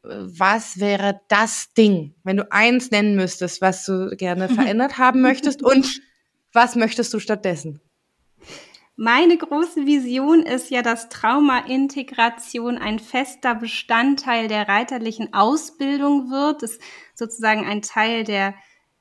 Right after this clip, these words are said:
Speaker 2: der Ausbildungsskala für Reiter wird, weil ich ganz fest daran glaube, dass wir leider in einer traumatisierten Gesellschaft leben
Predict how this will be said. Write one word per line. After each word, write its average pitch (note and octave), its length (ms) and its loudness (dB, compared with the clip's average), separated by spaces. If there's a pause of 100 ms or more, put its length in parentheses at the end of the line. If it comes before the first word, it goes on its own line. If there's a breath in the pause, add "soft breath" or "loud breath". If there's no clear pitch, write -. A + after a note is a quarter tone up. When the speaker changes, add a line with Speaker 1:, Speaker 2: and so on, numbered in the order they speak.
(120)
Speaker 2:
der G3+ 140 -2
Ausbildungsskala A#3 1000 -2
für A3+ 200 -10
Reiter A#3 440 -2
wird, B3+ 180 -8
weil A3+ 140 -4
ich A3+ 160 -8
ganz D#4 300 0
fest C#4+ 220 -6
daran B3 280 -4
glaube, A3+ 380 -2
dass C4+ 260 -8
wir B3 80 -4
leider A3+ 340 2
in A3+ 100 -8
einer G#3+ 240 -4
traumatisierten A3+ 840 -6
Gesellschaft G#3+ 560 -6
leben G3 520 -4